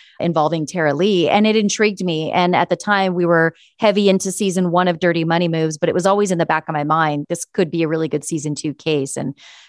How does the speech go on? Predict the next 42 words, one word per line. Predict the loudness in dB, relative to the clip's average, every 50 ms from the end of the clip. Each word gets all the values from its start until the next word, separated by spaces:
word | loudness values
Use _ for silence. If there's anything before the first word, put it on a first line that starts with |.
| -4
so | 0 2 4
here | 4 4 4 4
we | 2 2 2
are. | 2 2 2 2 0 -2 -4 -2
And, | 0 0 0 0 0
uh, | -2 -2 -2
we're | 0 0
definitely | 0 0 -2 -2 -2 -6 -6
going | -4 -2 -2 0 0 -2 -2 -4 -6 -4
to | -4 -2 -2 -2
move | -2 -2 -2 -2 -2
forward. | 0 0 2 2 2 0 0 0 0
And | -2 -4 -4
Gina, | -2 -2 0 0 2 0 0 0
as | 0 0 0
I've | -2 -4
told | -4 -6 -6 -6 -4
you | -2
guys, | -2 0 0 0 0 -2
has | -4 -4
already | -2 -2 -2 -2 -2 -2 -4
started | -4 -2 -2 -2 -2 -2 -4
her | -4 -6 -4
research. | -2 -2 -2 -2 0 2 2 2 2 0 -2 -8 -18 -20 -20 -20 -20 _ _ 0
And | 0 2 2 2 0 0 -2 _ _ _ _ 2
admittedly, | 2 4 4 4 4 4 4 2 2 2 2
she | 2 0 -2 -4
said | 0 2 2 2 2
it's | 2 -2 -4 -4 -4
been | 0 2 4 4
a | 4 4
bit | 4 4 2 2 2 0
harder | -6 -6 -2 2 2 2 4 2 2 0
for | 0 0 -2 0
her | 2 2 2 2 0
to | -2 -4 -2
get | 0 0 0 0
information. | -2 -6 -6 -4 -4 -2 -2 -2 -2 -2 -2 -2 -2 -4
And | -4 -4 -4 -2
we | -2 -2
think | -2 0 0 2 2 2
that's | 2 2 0 0 -2 -4 -10